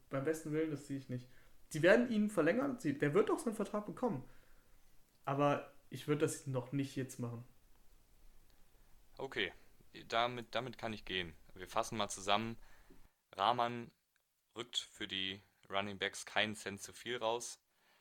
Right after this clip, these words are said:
Speaker 2: Ähm, ich bin da ein bisschen lockerer unterwegs, gerade halt für die Running Backs, die eben diese Receiving Skills mitbringen. Sehe aber auch ein, dass es ein extrem hohes Risiko ist,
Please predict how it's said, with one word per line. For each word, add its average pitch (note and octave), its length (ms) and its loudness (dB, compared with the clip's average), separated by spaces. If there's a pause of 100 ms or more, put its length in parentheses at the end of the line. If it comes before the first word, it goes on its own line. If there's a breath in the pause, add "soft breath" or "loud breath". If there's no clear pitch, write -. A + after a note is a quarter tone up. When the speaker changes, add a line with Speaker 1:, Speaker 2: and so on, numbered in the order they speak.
(640 soft breath)
Speaker 2:
Ähm, F2+ 360 -6 (140)
ich - 200 -10
bin G#2+ 160 -4
da G2 120 2
ein F#2 140 -6 (180)
bisschen B2 520 -2
lockerer A#2+ 440 2
unterwegs, A#2+ 580 -2
gerade A2 320 2
halt G#2+ 400 -4 (160)
für - 160 -14
die G2 120 -8
Running G2+ 340 -2
Backs, G2 260 -4
die G2 320 -10
eben G2 420 -8 (100)
diese F#2+ 220 -14
Receiving A2+ 460 -8
Skills A2 400 -8
mitbringen. G#2+ 540 -6 (1300 soft breath)
Sehe G#2+ 320 2
aber G#2 200 6
auch A2+ 160 2
ein, A2 340 2
dass G2+ 340 -4
es - 180 -8 (320)
ein G#2 200 -6 (160)
extrem C3 640 -4
hohes A#2 260 -4
Risiko G2 400 -8
ist, - 380 -10